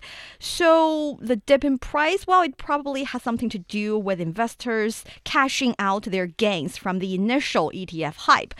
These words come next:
And the rest of the crypto market has been hit hard over the past week, too.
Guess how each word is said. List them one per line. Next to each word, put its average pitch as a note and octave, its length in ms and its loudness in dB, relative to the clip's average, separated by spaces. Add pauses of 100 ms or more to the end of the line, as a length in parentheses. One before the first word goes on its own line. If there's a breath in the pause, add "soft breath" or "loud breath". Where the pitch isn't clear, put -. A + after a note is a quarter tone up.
(200 loud breath)
And A#3+ 140 0
the A3+ 60 4
rest C4 260 0
of B3+ 160 -2
the G#3 340 2
crypto G#3 520 -4
market G3 560 -2
has F3+ 360 -6
been D#3+ 220 -4
hit G3 220 -6
hard G3+ 420 -2
over F#3+ 180 -2
the D#3+ 100 -8
past - 320 -10
week, A#3 340 -6
too. D4 440 0